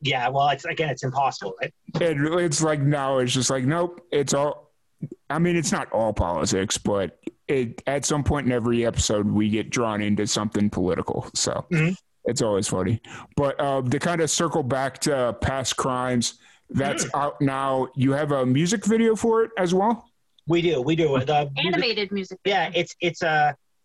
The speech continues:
Speaker 1: it's animated and it's in the style of, like, uh, so for anyone who's been following our book,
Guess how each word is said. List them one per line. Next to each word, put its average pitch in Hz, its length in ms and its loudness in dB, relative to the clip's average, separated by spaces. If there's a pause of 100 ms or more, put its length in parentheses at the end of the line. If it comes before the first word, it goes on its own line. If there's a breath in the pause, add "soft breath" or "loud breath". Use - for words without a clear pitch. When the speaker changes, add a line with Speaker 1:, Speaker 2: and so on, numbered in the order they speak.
Speaker 1:
it's 170 180 -2 (100)
animated 226 560 2
and 175 160 -2
it's 170 140 -2
in 190 160 2
the 185 100 0
style 170 480 0
of, 147 220 -2
like, 147 240 -2
uh, 135 280 2 (680)
so 214 120 0
for 190 140 0
anyone 254 180 2
who's 196 100 0
been 165 120 -2
following 185 340 2
our 143 240 -2
book, 185 220 -2